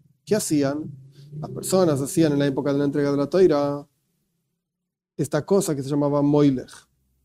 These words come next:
Como dice la Toira, no des de tu descendencia, esta sería una mejor traducción, no des de tu descendencia para que la pasen frente al Moilech, es decir, parte de tu descendencia. Y esta advertencia está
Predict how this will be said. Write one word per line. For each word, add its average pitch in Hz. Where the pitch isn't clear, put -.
Como 156
dice 196
la 180
Toira, 135
no 170
des 180
de 170
tu 175
descendencia, 147
esta 131
sería 139
una 131
mejor 127
traducción, 139
no 156
des 185
de 175
tu 156
descendencia 147
para 170
que 175
la 170
pasen 196
frente 180
al 175
Moilech, 156
es 190
decir, 165
parte 180
de 147
tu 131
descendencia. 123
Y 151
esta 190
advertencia 165
está 156